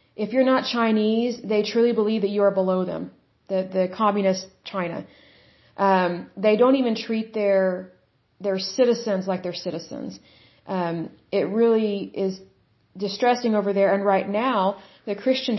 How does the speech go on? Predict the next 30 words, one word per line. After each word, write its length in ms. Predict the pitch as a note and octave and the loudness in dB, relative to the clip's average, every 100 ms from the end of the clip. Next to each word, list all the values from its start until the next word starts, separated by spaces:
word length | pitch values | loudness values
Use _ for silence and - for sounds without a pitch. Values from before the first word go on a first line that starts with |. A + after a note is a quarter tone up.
| - | 0
faith 260 | A#3 A3+ | 2 2
has 260 | A3 G3+ G#3 | 2 -4 -2
to 100 | - | -4
be 160 | G3+ G3 | -2 0
underground 640 | G#3 A#3+ G#3 G3 F#3+ F#3 | 2 0 2 0 2 0
in 100 | F#3+ | -2
communist 480 | F#3 G3+ G3+ F#3+ F#3+ | -4 -4 -2 -2 -4
China 300 | - F#3+ F#3+ | -6 -4 -2
because 420 | F#3 F#3+ G#3 F#3+ F3+ | -2 -4 -4 -4 -2
you 160 | G#3 | -4
could 140 | A3 G3 | -4 -4
be 140 | F#3+ | -4
killed 400 | - G#3 G3+ G3+ | 0 2 4 4
or 100 | F#3+ F#3 | 0 0
arrested 600 | F#3 F#3+ F#3+ G3 G3 - F#3+ | -2 -2 -4 -4 -4 -6 -4
and 200 | F#3+ F#3+ | -2 0
or 160 | F#3 | 0
both 360 | F3+ G3+ F3+ F#3 - - _ _ _ _ | 2 0 0 -4 -10 -20 _ _ _ _
if 200 | - G3 | -6 -2
you 160 | G#3+ A3 | -2 -2
try 440 | A3 A3 G#3 G3+ | 0 0 2 2
and 260 | G3 G3 F#3+ | 2 0 -4
promote 480 | G3+ G#3 G#3 F#3+ G3 | -4 2 4 4 2
any 240 | A#3 D4+ | 0 0
type 180 | A#3+ A3 | -2 -6
of 120 | G3+ F#3+ | -4 -4
religion, 400 | G3 F3+ F3+ F#3+ | 0 0 0 -2
but 80 | F#3+ | -2
especially 480 | F#3+ A3 G#3+ A3 | -2 -4 -2 -4
Christianity. 840 | G3+ G3 - G3 F#3+ F#3 F3+ F#3+ | -6 -8 -8 -4 -2 -2 -4 -8